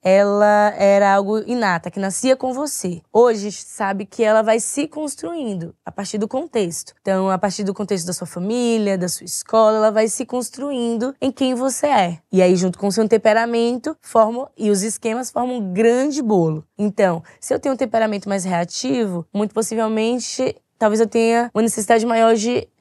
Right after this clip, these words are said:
é, da necessidade de autonomia, de querer ser mais livre, de querer explorar o mundo. Se eu tenho uma, é, um temperamento um pouco mais passivo,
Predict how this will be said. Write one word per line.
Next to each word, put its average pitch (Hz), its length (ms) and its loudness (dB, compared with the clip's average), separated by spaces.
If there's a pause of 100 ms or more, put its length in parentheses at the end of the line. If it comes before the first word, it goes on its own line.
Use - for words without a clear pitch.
é, 202 340 4
da 185 160 2
necessidade 208 640 -2
de 202 80 -2
autonomia, 226 640 0 (240)
de 165 140 -10
querer 220 300 4
ser - 140 -2
mais 233 220 -4
livre, 208 680 -2
de 180 120 -6
querer 202 200 0
explorar 220 420 2
o 240 40 -2
mundo. 185 320 -6
Se - 140 -4
eu 294 60 -2
tenho 233 280 0 (100)
uma, 208 520 -2 (100)
é, 175 500 2
um 190 60 0
temperamento 208 560 2
um 196 40 -2
pouco 202 240 0
mais 185 240 -2
passivo, 220 1000 0